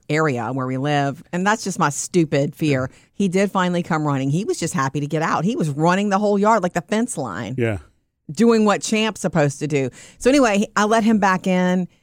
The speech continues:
Speaker 1: I don't think they got their treats because they were all looking at me like they deserved something. So what did you find out from Phoebe
Speaker 2: Well,
Speaker 1: this
Speaker 2: yeah,
Speaker 1: morning?
Speaker 2: yeah, well, well, so, I mean, you know, I get up, you know, a little bit later, and, you know, it's so it,
Speaker 1: And so
Speaker 2: it,
Speaker 1: does she.
Speaker 2: Yeah.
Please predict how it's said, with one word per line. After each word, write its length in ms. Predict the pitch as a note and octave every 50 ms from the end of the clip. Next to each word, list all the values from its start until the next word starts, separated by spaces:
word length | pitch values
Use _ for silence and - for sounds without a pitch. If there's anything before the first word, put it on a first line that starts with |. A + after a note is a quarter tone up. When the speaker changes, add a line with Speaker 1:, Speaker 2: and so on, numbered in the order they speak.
| _ _ _ _ -
Speaker 1:
I 60 | G#3
don't 320 | F#3+ A3 A3+ B3 - -
think 160 | - G4+ -
they 80 | - A3
got 240 | - F#3+ F#3 F3+ -
their 140 | E3+ C#3+ C#3
treats 520 | - - - E3+ E3+ D3 - - - -
because 260 | E3+ - F#3+ E3+ D#3+
they 120 | F3 F3+ F#3
were 100 | F3+ D3
all 240 | E3 G#3 A3 G#3+
looking 280 | F#3+ G#3 G#3 - G3 E3+
at 100 | D3+ A#2+
me 100 | D#3+ D#3
like 220 | D3 D3+ D3+ C#3+
they 220 | - D3+ D3 C#3+ C3+
deserved 520 | B2+ C#3 C#3+ C#3 C#3+ D3 D3 D3+ C#3+ -
something. 640 | - - - B2 A#2 A2 - A2+ G2 G2 - - - _ _ _ _ _ _ _ _ _ _ _ _ _ _ _ -
So 140 | - G3
what 240 | G3 G#3+ C4 C#4+ C4
did 180 | A#3 A#3 F#3+ F3
you 240 | E3+ G3 A#3+ C#4 -
find 320 | - - F3 D#3+ D#3 D3+
out 180 | D#3 D3 A#2 -
from 140 | - D3
Phoebe 320 | D3 - F3+ F3+ F3 D3+ C#3
Speaker 2:
Well, 80 | E3
Speaker 1:
this 80 | E3+ F3
Speaker 2:
yeah, 60 | D3+
Speaker 1:
morning? 240 | C#3 C#3 D3+ - -
Speaker 2:
yeah, 20 |
well, 160 | C3+ D3 D#3 C#3+
well, 100 | D3 C#3+
so, 180 | - - D#3+ D#3
I 80 | D3+
mean, 140 | D3 D3 C#3+
you 60 | D3 D3+
know, 100 | C#3+ C#3
I 80 | D3+
get 180 | D3 B2+ C#3+ C#3
up, 140 | C#3 - -
you 300 | - - B2 A#2+ A2 A2+ A2+
know, 120 | A2+ A2+
a 180 | G#2 A2 A#2 A#2
little 180 | A2+ A#2+ A#2
bit 160 | A2 A#2 A2 A2
later, 460 | A2 A#2 B2+ B2+ A2+ G#2 G#2 G#2+ - _ - _ _ _ _ _
and, 360 | - A#2 A#2 A#2 A2+ A#2 A#2+ -
you 100 | - B2+
know, 100 | A#2+ A#2
it's 300 | A#2 A2 A#2+ A2 - -
so 140 | - - -
it, 60 | - B2+
Speaker 1:
And 100 | A#2+ -
so 80 | -
Speaker 2:
it, 40 | D#3+
Speaker 1:
does 120 | C#3 C3+ -
she. 260 | - C#3 B2 A#2+ A#2+ A#2+
Speaker 2:
Yeah. 260 | C#3+ D3 C3+ A2+